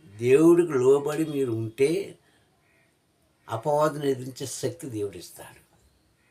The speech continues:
మీరు దేవుడి దగ్గరికి రండి,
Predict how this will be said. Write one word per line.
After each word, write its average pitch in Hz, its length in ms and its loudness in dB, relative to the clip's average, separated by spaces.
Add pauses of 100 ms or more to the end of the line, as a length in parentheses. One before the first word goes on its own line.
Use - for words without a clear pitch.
(880)
మీరు 185 240 6
దేవుడి 165 460 2
దగ్గరికి 143 380 -2
రండి, 117 540 -4